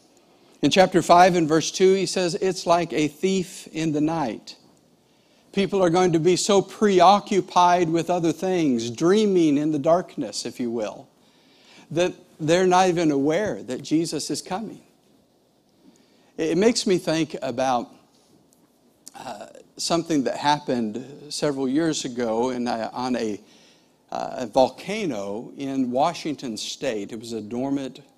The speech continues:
volcano in Washington State. It was called Mount Saint Helens. And it began to show signs that it was awakening.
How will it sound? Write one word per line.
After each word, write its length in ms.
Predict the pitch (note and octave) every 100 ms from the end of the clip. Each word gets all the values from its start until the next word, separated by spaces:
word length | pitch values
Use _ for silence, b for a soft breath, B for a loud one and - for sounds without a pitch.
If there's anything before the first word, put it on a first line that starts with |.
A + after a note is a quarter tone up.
| -
volcano 600 | A#2 G#2 D3 C3+ B2+ A#2
in 120 | A2
Washington 520 | A#2 A#2 - B2 C3+
State. 420 | B2 - G#2 G#2 -
It 40 |
was 100 | -
called 380 | - A2+ A2+ G#2+ b b b
Mount 300 | A2 G#2+ -
Saint 260 | - G#2+ -
Helens. 760 | C#3 C3+ G2 - _ - - _ _ _ b b b b b b
And 540 | B2 B2+ B2 B2 A#2 - b b b b -
it 200 | D3+ D3
began 400 | G#3 D#3+ D#3+ D3
to 60 |
show 260 | C#3+ - C#3
signs 680 | - - E3+ C#3 G#2+ G#2 A2+
that 120 | A#2+
it 140 | A2 -
was 240 | C3 A#2+
awakening. 840 | - A#2+ C#3 B3 - - - -